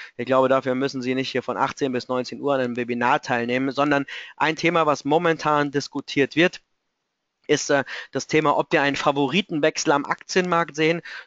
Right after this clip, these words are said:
Grundsätzlich gibt's am Aktienmarkt, äh, zwei große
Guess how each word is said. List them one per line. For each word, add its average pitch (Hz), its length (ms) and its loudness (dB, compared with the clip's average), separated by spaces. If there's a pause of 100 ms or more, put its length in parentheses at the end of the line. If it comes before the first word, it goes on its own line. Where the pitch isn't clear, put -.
(100)
Grundsätzlich - 600 0
gibt's - 360 -4 (340)
am 151 160 2
Aktienmarkt, 151 720 0
äh, 139 140 4 (340)
zwei 131 400 4
große 156 720 2